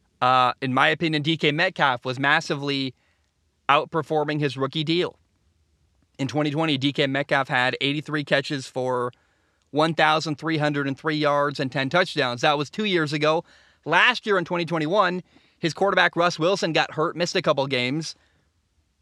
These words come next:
and D K still had seventy-five catches for nine hundred sixty-seven yards and twelve touchdowns. These are two young athletes that were highly productive, well beyond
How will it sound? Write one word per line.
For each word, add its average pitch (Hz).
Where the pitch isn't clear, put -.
and 170
D 196
K 190
still 269
had 165
seventy-five 165
catches 131
for 131
nine 131
hundred 127
sixty-seven 123
yards 120
and 127
twelve 120
touchdowns. 113
These 190
are 185
two 214
young 175
athletes 170
that 156
were 131
highly 285
productive, 165
well 247
beyond 156